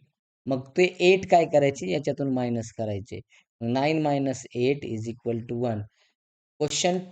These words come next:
quotient is टू. क्वोशंट किती आलेला आहे? तर तो टू आहे. त्याच्यानंतर रिमाइंडर आहे वन.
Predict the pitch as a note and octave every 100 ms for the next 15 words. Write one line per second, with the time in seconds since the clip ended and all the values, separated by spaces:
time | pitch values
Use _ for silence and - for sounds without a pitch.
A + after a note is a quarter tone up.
0 | - _ _ _ - C#3+ - F3 E3+ -
1 | D3 C#3 - - F3 G3 F#3+ _ _ _
2 | _ _ C#3 C3+ D3+ D3 D3 D3+ D3+ D3+
3 | D#3 D3+ D3+ D#3+ F3+ - _ _ _ -
4 | B2+ D3+ D3 D3+ F3+ E3+ C3+ B2+ C#3 D#3
5 | - _ _ _ C3+ C3+ D3 D3+ D3 D3+
6 | C#3+ D3 D#3 D#3 D#3 D3+ D3 D3+ C#3+ C3
7 | C#3+ D3+